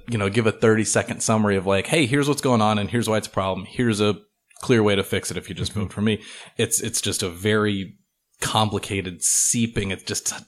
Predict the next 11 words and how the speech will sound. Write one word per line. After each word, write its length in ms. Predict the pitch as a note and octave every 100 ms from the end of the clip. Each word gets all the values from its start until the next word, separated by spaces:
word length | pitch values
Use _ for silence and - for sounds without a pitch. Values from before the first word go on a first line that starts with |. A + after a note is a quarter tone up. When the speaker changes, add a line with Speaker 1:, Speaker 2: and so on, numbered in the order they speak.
| -
Speaker 1:
touches 400 | - - G#2+ F#2 A2
everything, 720 | A2+ G#2+ E2+ - G#2 F#2 E2+
and 100 | E2+
it's 140 | -
just, 260 | F2 E2 - - - - -
it's 240 | G2 -
a, 140 | F2 - - -
it's 180 | G#2 -
a 40 |
pain. 360 | A2+ B2+
<laughs> 40 | C3